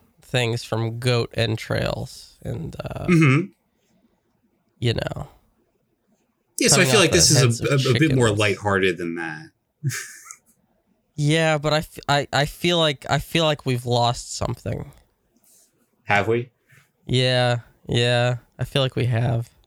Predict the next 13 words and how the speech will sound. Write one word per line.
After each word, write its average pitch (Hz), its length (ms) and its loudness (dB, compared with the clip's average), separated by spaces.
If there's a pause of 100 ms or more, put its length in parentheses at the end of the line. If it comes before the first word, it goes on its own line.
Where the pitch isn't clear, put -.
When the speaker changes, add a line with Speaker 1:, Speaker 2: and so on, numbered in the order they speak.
(2500)
Speaker 1:
Like, 143 380 -2 (3250)
you 151 100 -2
could 208 100 -2
just 190 180 -4
flip 165 180 0
a 151 40 -2
coin. 139 640 0 (920)
Speaker 2:
Mm-hmm. 135 360 4 (1400)
Speaker 1:
You 147 80 2
know 151 100 2
what 147 100 0
I 151 60 0
mean? 151 340 0